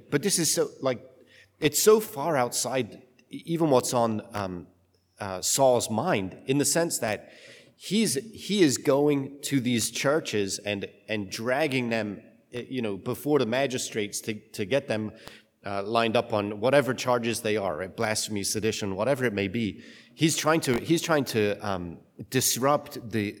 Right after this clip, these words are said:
the beginnings of, of the, the early church movement. What, what sense does he have that this is about Jesus? He knows it's, he knows, you know, it's, he knows it's about Jesus. But the, but the, uh, that close identification of,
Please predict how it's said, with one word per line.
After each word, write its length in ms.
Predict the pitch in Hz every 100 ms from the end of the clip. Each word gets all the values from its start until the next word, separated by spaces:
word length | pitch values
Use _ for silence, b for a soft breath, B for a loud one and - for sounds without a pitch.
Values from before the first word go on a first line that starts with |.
| -
the 140 | 101
beginnings 560 | 95 107 98 151 131 -
of, 260 | 104 90 -
of 140 | 104
the, 280 | - 101 104 -
the 160 | 101 107
early 200 | 123 113
church 340 | - 101 -
movement. 380 | 127 170 117 85 - - _ _ _ _ _ B B B
What, 260 | 127 180 -
what 260 | 120 175
sense 300 | - 190 208
does 200 | - 131
he 140 | 143 127
have 300 | 151 156 104
that 420 | 110 - - -
this 160 | 143 139
is 120 | 120
about 480 | 110 110 107 101 -
Jesus? 400 | 147 139 95 -
He 100 | 220
knows 260 | 269 233
it's, 160 | 156 135
he 180 | 131 214
knows, 360 | 214 208 143 - - -
you 140 | 180
know, 100 | 127
it's, 200 | 135 127
he 180 | 135 104
knows 240 | 196 180
it's 160 | 131 -
about 300 | 101 104 92
Jesus. 480 | 135 110 87 - - B B B B B
But 160 | - 131
the, 260 | 147 143 -
but 160 | 135 139
the, 180 | 127
uh, 140 | 117 98
that 260 | 127 117
close 300 | - 175 190
identification 840 | 165 131 147 131 123 - 143 139 107
of, 140 | 98